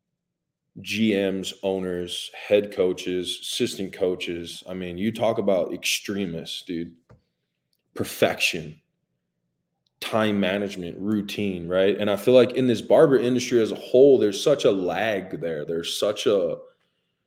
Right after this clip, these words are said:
a misinterpretation how some people view us. It's like, "Oh, you're a barber? Oh, lazy, do drugs, you're probably a convict, you're this, that, and the third."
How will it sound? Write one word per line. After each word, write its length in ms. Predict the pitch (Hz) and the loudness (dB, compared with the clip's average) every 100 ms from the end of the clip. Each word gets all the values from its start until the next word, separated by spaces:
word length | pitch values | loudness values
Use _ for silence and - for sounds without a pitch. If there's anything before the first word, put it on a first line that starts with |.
| _ _ _ | _ _ _
a 60 | 123 | 4
misinterpretation 1400 | 113 135 139 151 139 147 143 113 101 113 - 87 82 _ _ _ _ _ | 6 6 6 2 4 4 4 2 0 0 -2 -6 -10 _ _ _ _ _
how 200 | - 110 | 0 2
some 300 | 92 123 117 | 4 2 4
people 300 | 117 110 104 | 2 0 0
view 340 | 87 87 113 76 | -2 -2 0 0
us. 400 | - - - - _ _ _ | -4 -10 -12 -14 _ _ _
It's 120 | - 104 | -6 -2
like, 120 | 110 | 6
"Oh, 100 | 123 | 8
you're 180 | 117 107 | 8 6
a 80 | |
barber? 480 | 92 101 135 151 151 | 4 4 4 2 0
Oh, 300 | 98 90 87 - | 0 0 -2 -2
lazy, 720 | 101 104 101 101 101 101 101 - | 2 2 2 -2 -2 -4 -10 -12
do 140 | 98 101 | -6 -6
drugs, 680 | 101 95 98 95 92 - - | 0 2 4 2 -2 -12 -12
you're 120 | 101 | -10
probably 300 | 101 101 98 | 0 2 2
a 20 | |
convict, 720 | 95 92 98 95 95 95 - - | 0 -6 -6 -2 -2 -2 -6 -10
you're 160 | 95 87 | -8 -2
this, 260 | 95 - | -2 -2
that, 240 | 90 87 85 | -6 -6 -6
and 120 | 76 | -12
the 60 | |
third." 380 | 69 78 60 - | -10 -8 -8 -10